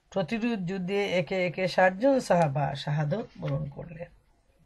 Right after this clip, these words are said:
নবী করিম সাল্লাল্লাহু আলাইহি ইসলাম তার সঙ্গের দুইজন মুহাজির কুরাইশি সাহাবাকে বললেন,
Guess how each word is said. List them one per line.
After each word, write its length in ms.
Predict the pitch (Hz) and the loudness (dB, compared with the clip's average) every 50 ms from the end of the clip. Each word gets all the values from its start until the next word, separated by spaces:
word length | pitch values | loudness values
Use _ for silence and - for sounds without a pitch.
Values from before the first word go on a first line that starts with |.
| _ _ - 160 | _ _ -4 -2
নবী 140 | 156 151 151 | -2 -2 -2
করিম 340 | 139 175 165 156 160 160 156 | -2 -2 -2 -2 0 -2 -2
সাল্লাল্লাহু 680 | - - 170 160 160 160 156 156 160 160 165 160 170 165 | -2 -4 -4 -2 -2 -2 0 2 2 2 2 2 2 0
আলাইহি 180 | 156 156 147 | 0 -2 -2
ইসলাম 340 | 143 - 160 151 147 147 139 | -4 -4 -4 -4 -2 -4 -4
তার 280 | 143 151 151 151 156 151 | -2 -2 -2 0 0 -2
সঙ্গের 520 | 139 - 170 160 156 147 143 160 175 190 262 - _ _ _ - - - - _ _ _ - - | -2 -4 -4 -2 -2 -2 0 0 0 0 -2 -6 _ _ _ -20 -20 -20 -20 _ _ _ -8 -4
দুইজন 440 | 165 202 220 226 196 233 247 240 226 | -2 0 0 0 2 2 2 2 2
মুহাজির 540 | 208 190 180 180 180 175 175 220 247 262 247 | 2 2 4 6 6 6 6 8 6 6 6
কুরাইশি 560 | - - 185 180 170 165 165 - 170 156 151 | 4 -2 2 2 2 2 2 -2 -4 -4 -4
সাহাবাকে 560 | 143 - 156 156 151 139 143 156 143 - 160 | -2 0 0 0 2 0 0 -2 -4 -4 -6
বললেন, 560 | 143 143 147 143 143 143 147 147 147 139 139 | -4 -4 -2 -2 -2 -2 -2 -4 -4 -6 -8